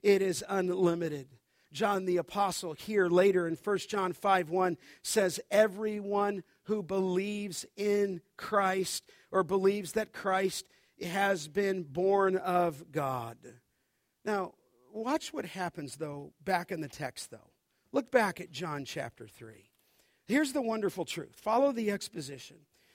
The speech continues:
"For God so loved the world that he gave his only begotten Son, that whoever believes in him," these last two phrases, okay, "should not perish, but have," what? "Eternal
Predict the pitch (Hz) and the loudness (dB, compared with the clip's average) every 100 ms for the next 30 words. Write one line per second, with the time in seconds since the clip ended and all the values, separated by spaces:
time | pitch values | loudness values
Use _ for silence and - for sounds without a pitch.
0 | _ _ 226 190 214 226 208 175 254 240 | _ _ -2 4 6 6 4 2 4 4
1 | 226 214 233 214 196 196 226 190 220 220 | 4 6 6 4 2 4 4 4 0 0
2 | 202 196 214 202 - 240 190 160 214 240 | 0 0 0 -2 0 0 0 -4 4 6
3 | 262 254 220 220 285 247 226 156 143 156 | 6 4 2 2 2 0 -2 -4 -6 -8
4 | - - _ 233 190 233 247 285 - 285 | -10 -18 _ -2 2 4 6 4 0 -2
5 | 285 - 185 139 - 123 - 170 151 196 | -2 -2 -2 -2 -10 -16 -8 -4 -4 -4
6 | - _ _ _ _ - - 269 233 254 | -10 _ _ _ _ -2 2 2 4 4
7 | 285 - 262 233 139 190 - - - _ | 4 4 6 6 2 -4 -6 -8 -12 _
8 | _ _ _ _ _ - 127 202 196 143 | _ _ _ _ _ -20 0 4 4 4
9 | 147 262 202 147 156 156 143 - 185 196 | 4 8 8 8 2 -2 -12 -8 4 6
10 | 139 - _ _ _ _ _ - 208 175 | 6 0 _ _ _ _ _ -2 -2 -2
11 | - - 254 269 240 170 156 151 147 | -10 -6 0 4 4 4 2 -2 -4